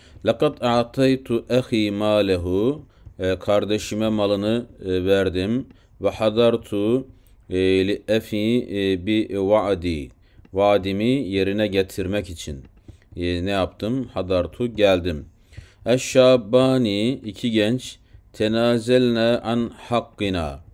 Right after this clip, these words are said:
E, "tenazelna an hakkina", yani buradaki tenazele vazgeçmek manasında. E, "tenazelna", e, an, an harfiyle, tenazele, yetenazelu, vazgeçmek.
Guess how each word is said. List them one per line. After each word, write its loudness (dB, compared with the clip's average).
E, 0
"tenazelna 0
an -4
hakkina", -4
yani 0
buradaki -2
tenazele 0
vazgeçmek 0
manasında. -10
E, -2
"tenazelna", 0
e, 0
an, -4
an -4
harfiyle, -4
tenazele, -2
yetenazelu, -4
vazgeçmek. -2